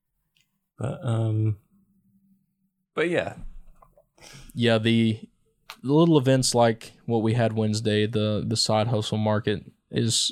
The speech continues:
Speaker 2: starting to put a little more spring into
Speaker 1: Yeah.
Speaker 2: the steps of people.
Speaker 1: It's getting, getting things back, getting hopefully, um, I, I, I don't know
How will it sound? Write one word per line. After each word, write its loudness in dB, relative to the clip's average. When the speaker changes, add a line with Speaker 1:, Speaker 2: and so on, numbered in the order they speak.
Speaker 2:
starting 0
to 0
put 0
a 2
little 0
more -2
spring 0
into 0
Speaker 1:
Yeah. 0
Speaker 2:
the 0
steps 0
of -2
people. -6
Speaker 1:
It's -8
getting, -4
getting -4
things -2
back, -2
getting -6
hopefully, -2
um, -2
I, -4
I, -4
I -2
don't -4
know -2